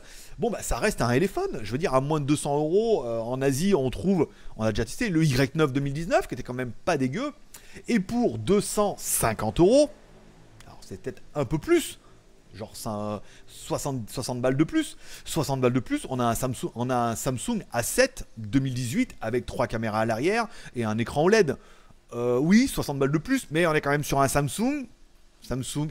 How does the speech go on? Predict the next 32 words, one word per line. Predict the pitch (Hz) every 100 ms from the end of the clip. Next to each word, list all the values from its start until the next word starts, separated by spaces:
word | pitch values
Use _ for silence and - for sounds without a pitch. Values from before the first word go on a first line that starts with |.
| 123
Elephone, | 127 135 165 220 240 - -
d'accord ? | 107 - 196 - - - -
Euh, | 117 127 127 135 -
écran | 147 - 170
oled, | 170 175 175
écran | 151 - 143
L |
C | 135 151
D, | 170 220 247 -
hein, | 180 220 254 147
euh, | 127 135
trois | 131 170
caméras | 165 151 151 147
Samsung, | 151 151 147 202 220 220
euh, | 180 165
Elephone, | 165 165 226
voilà. | 196 226 - - -
Donc, | 202 214 -
on, | 214 226 214 185 185
oui, | 214 269 294
plus | 151 185
cher, | 220 320
soixante | - 151 160
balles | 165 156
de |
plus, | 156 302 -
mais | 202
on | 190
est | 160
quand |
même | 190
Samsung. | 180 202 254 247